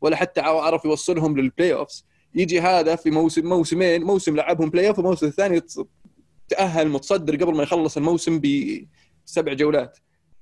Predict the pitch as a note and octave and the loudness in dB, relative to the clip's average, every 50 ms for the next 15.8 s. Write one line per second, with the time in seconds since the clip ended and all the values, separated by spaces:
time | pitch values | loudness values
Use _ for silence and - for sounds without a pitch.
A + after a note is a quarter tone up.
0 | - _ _ - F3 F#3 F3+ F3 F3 E3+ F3 F3 E3+ E3 - - _ _ _ _ | -20 _ _ 0 2 4 4 4 2 2 2 2 2 0 0 -4 _ _ _ _
1 | _ _ _ _ _ _ _ - - - - - - - - - B3 G#3 G3 F#3+ | _ _ _ _ _ _ _ -20 -20 -20 -20 -8 -8 -4 -2 -2 0 0 -2 0
2 | - D#3+ A#2+ B2 B2 - B2 B2 C3 B2 - - A#2+ - - - - - - - | 0 -2 -2 -2 -4 -6 -4 -4 -4 -2 -2 -4 -6 -6 -8 -10 -12 -12 -14 -14
3 | - - C3+ C3+ - - B2+ - - B2+ B2+ - - B2 C3+ D3 - - _ _ | -14 -14 -14 -10 -6 -4 -4 -4 -6 -12 -10 -6 -4 -4 -4 -6 -8 -16 _ _
4 | - - - - - C3+ - A#2+ - - - - C#3 C3+ C3 - C#3 B2+ C3 C3 | -10 -10 -10 -6 -4 -4 -4 -4 -6 -8 -8 -6 -6 -6 -4 -4 -4 -4 -4 -4
5 | - C#3 - C3+ B2 B2+ C#3 C#3+ C#3 C#3 C3+ C3 C3+ C3 B2 C#3 C#3 C3+ C3 B2 | -6 -6 -6 -6 -4 -2 0 0 0 0 -2 -2 -4 -4 -2 -2 -2 -2 -2 -4
6 | - C3+ D3 D#3 D3 D3 C3 - C#3 C#3 C#3 C#3 E3 D#3 C#3+ E3 D#3 D#3 D#3 D3+ | -2 -2 0 0 0 -2 -2 -2 -2 -2 0 0 0 0 0 0 0 0 0 -2
7 | D3 D3 D3+ D3+ - - _ _ _ _ _ _ _ - G3 G3 G3 - G3 E3+ | -2 -2 -4 -4 -6 -8 _ _ _ _ _ _ _ -2 -2 -2 -2 -2 -2 -2
8 | D#3+ D3+ D3+ C#3 G#2+ F#2+ G#2 - - - - F3 F#3 - - - - - - - | -2 -2 -4 -4 -6 -8 -12 -14 -10 -4 -4 -4 -4 -4 -8 -10 -10 -12 -14 -18
9 | _ _ _ _ _ _ _ - - - - - - - - - - - - - | _ _ _ _ _ _ _ -20 -20 -20 -20 -20 -20 -20 -20 -20 -20 -20 -20 -20
10 | - - - - - - - - - - - - _ _ _ - G3 F#3+ E3 E3+ | -20 -20 -20 -20 -20 -20 -20 -20 -20 -20 -20 -20 _ _ _ -2 -2 0 0 0
11 | C#3+ B2+ C#3 C#3 C#3+ D3 - - - - - - _ _ _ _ - - - D#3 | -2 -2 -4 -2 0 0 0 -2 -6 -10 -12 -14 _ _ _ _ -10 -6 -4 -4
12 | D3+ D3 - - - - - _ _ _ - G3+ F#3+ F#3 E3+ E3+ E3 - F#3 F3+ | -4 -4 -6 -10 -14 -14 -14 _ _ _ 0 2 2 2 2 0 0 0 0 0
13 | E3+ D#3+ C#3+ D3+ D#3 D3 D3 C#3+ C#3+ C#3+ C#3 D3+ D3 C#3+ C3+ C#3 C#3 C3 C3 C3+ | 0 0 0 0 0 0 0 -2 -2 -2 0 -2 -2 -2 -2 -4 -4 -4 -4 -4
14 | C3+ C#3 - - - - - C#3 - F3 F#3+ D#3 D3+ C#3+ C#3+ - - F#3 D#3+ D3+ | -6 -6 -8 -10 -10 -8 -8 -4 0 0 0 2 2 0 0 0 0 0 0 0
15 | D3+ F#3+ F#3 D3 D3+ D3+ C#3 C#3 C#3+ C#3 - D3+ C#3 F3+ G3+ - | 0 -2 -2 0 0 0 0 0 -2 -2 0 0 0 0 -2 -4